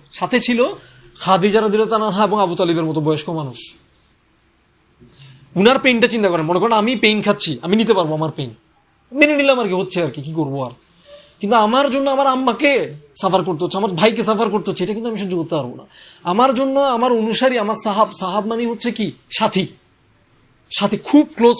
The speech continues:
ফ্রেন্ড, দুই পা চিরে মেরে ফেলবে, এটা কিন্তু আপনি সহ্য করতে পারবেন না ভাই। আপনার একটা ক্লোজ ফ্রেন্ডকে আপনার জন্য দুই পা চিরে মেরে ফেলে আপনি কিন্তু এটা,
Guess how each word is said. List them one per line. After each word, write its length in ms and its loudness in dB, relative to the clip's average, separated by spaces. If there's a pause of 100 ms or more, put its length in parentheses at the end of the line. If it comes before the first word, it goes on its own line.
ফ্রেন্ড, 220 -4 (1120)
দুই 260 2
পা 160 4
চিরে 260 2
মেরে 200 2
ফেলবে, 340 2
এটা 120 -4
কিন্তু 160 -8
আপনি 120 -10
সহ্য 160 -8
করতে 160 -8
পারবেন 200 -6
না 100 -6
ভাই। 100 -8
আপনার 180 -10
একটা 120 -10
ক্লোজ 220 -4
ফ্রেন্ডকে 240 -2
আপনার 180 -6
জন্য 260 0
দুই 160 -2
পা 120 -2
চিরে 200 -4
মেরে 200 -2
ফেলে 140 -6
আপনি 180 -8
কিন্তু 200 -6
এটা, 100 -4